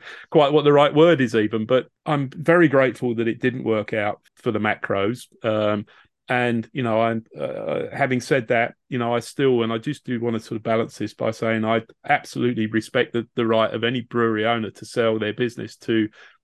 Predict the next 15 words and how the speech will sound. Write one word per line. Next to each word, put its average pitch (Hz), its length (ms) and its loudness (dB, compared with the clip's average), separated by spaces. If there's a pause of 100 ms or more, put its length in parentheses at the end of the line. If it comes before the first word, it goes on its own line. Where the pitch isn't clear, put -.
(120)
anybody 120 440 2
they 113 140 4
choose 202 280 2
to, - 140 -10
you 117 100 -4
know, 107 120 0
because 113 320 -8
you, 117 260 0 (340)
at 131 60 -8
the 123 100 4
end 123 100 -2
of 113 60 -6
the 117 80 -6
day, 113 260 2
have 107 220 -4